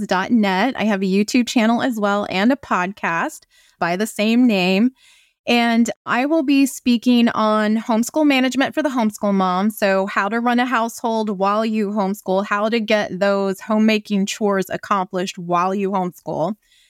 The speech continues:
and large family homeschooling. So basically how to homeschool multiple ages and to do that effectively and efficiently.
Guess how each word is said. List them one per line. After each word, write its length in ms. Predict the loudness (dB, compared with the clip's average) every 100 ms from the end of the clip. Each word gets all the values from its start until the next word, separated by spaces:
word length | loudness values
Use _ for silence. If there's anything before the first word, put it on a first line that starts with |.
| _ _
and 360 | 0 2 0 0
large 300 | 0 -2 -2
family 300 | -2 0 0
homeschooling. 720 | 0 0 0 0 0 0 0
So 120 | -2
basically 600 | 0 -2 -2 -4 -2 0
how 180 | -2 -2
to 100 | -2
homeschool 640 | -2 -2 -2 -4 -2 0 0
multiple 640 | 0 0 -2 -4 -2 -2
ages 540 | 0 0 0 0 0 -2
and 100 | -6
to 100 | -8
do 220 | -2 0
that 180 | 2 0
effectively 640 | -4 -6 -4 -4 0 0
and 80 | 0
efficiently. 760 | 0 -4 -2 -2 -2 -2 -2